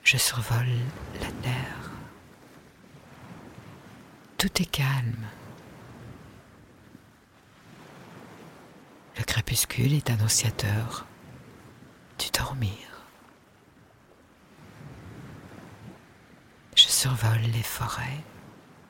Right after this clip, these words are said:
Je peux voir les animaux qui se précipitent à rentrer dans leur demeure. Je survole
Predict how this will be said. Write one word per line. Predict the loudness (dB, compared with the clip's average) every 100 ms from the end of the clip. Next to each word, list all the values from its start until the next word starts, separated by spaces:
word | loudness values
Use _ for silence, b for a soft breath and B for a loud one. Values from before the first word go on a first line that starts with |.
| -20 -20 -20 -20 -20 -20 -20 -20 -20 -20 -16 -14 -10 -10 -10 -12 -14 -18 -20 -20 -2
Je | 0 2
peux | 2
voir | 4 4 4
les | 2 2
animaux | 4 4 2 0 -6 -8 -12 -20 -20 -20 -20 -20 -20 -20 -20 -20 -20 -20 -20 -20 -20 -20 -20 -20 -20 -4
qui | 2
se | 2
précipitent | 2 2 4 2 -2 -8 -8 -12 -14 -20 -20 -20 -20 _ _ _ _ _ _ _ -20 -20 -8
à | -4 0
rentrer | 0 0 0 0
dans | -2
leur | -6 -4 -6
demeure. | -6 -6 -8 -8 -12 -14 -16 -20 -20 -20 -20 -20 -18 -12 -8 -8 -8 -8 -8 -10 -2
Je | 2 4
survole | 2 0 -2 2 4 4 0